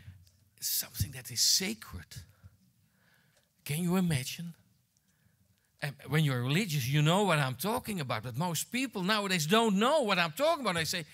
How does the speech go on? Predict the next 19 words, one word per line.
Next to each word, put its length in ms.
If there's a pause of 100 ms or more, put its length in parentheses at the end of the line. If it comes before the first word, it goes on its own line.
(260)
there, 240
there 140
must 280
be 120
space 600
in 140
human 340
life 220 (300)
for 180
those 280
moments 920 (460)
and 120
those 160
rituals 400
that 180
we 140
experience 720
as 120
sacred. 380